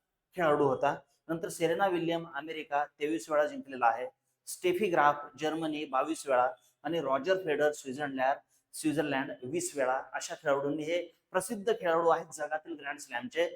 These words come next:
किंवा टेनिस खेळणारे, त्यांनी किती किती वेळा जिंकलेला आहे तेही या ठिकाणी तुम्हाला मी दाखवलेलं आहे. त्यानंतर बघा इथे रिसेंटली जी स्पर्धा पार पडलेली आहे त्याच्याविषयी आपण इ-, त्या ठिकाणी चर्चा करूया. रिसेंटली जी स्पर्धा प-,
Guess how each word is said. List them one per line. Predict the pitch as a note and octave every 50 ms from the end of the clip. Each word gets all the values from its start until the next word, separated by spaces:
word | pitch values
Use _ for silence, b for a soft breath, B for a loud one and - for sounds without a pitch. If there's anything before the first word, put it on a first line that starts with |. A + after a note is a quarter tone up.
| - _ _ _
किंवा | - G3+ G3+
टेनिस | G3+ F#3 F3 F3+ G3 F#3 - F3+
खेळणारे, | E3+ D3 C3 A#2 G#2 - - _ _ _ _ _ - - _ _
त्यांनी | - E3+ F#3+ F#3+
किती | - - F3 E3+ F#3+ F3+
किती | F#3+ F#3 F#3 F3+
वेळा | F#3 F3+
जिंकलेला | E3+ E3 D#3+ D3 D#3 D#3 D3+ D3
आहे | D3 D3+
तेही | D3+ - D#3 D3+ D#3 D#3
या | C#3+ C3+
ठिकाणी | C#3 C#3 C3 C3+ C#3 C3
तुम्हाला | C3+ B2+ B2+ B2 B2 B2+
मी | C3+ E3 F#3+ - _ _ _ _ _ _
दाखवलेलं | C3 C#3 B2+ - - C#3 C3 C3 B2 A#2
आहे. | A2+ - D3
त्यानंतर | - F3+ F3 F3+ F#3+ F#3+ - G3 F#3+
बघा | F3+ F3 F3+
इथे | F3 E3 D3+ E3
रिसेंटली | D#3 E3 D#3+ - G3+ G3+ G3 G3 G3+ G3+
जी | F#3 F#3+ G3
स्पर्धा | - - - D#3+ D#3 E3+ F3
पार | E3+ E3 D#3 D3+
पडलेली | - D3 D3+ D3 C#3+ D3 C#3+ C#3
आहे | C3 C3 C#3 D#3+ - _ _ _ _ _ _ _ _
त्याच्याविषयी | D#3 D#3 D#3 E3 E3 D#3+ - - C#3+
आपण | C3+ C3 C#3+ C#3+ C#3
इ-, | C3+ C3 - _
त्या | D3 C#3
ठिकाणी | C3 C#3 B2+ C3 C3+ C#3+ E3 F3 - _ -
चर्चा | D#3 C3+ - - C3+
करूया. | - B2+ A#2+ A#2+ C3 D3 E3 - _ _ _ _ _ C3+
रिसेंटली | C#3 C3 - D3 C3+ B2+ C3 B2+
जी | B2+ D3+ F#3+ F#3+
स्पर्धा | G3 - - D3+ C#3 C3 C3+ C3
प-, | - -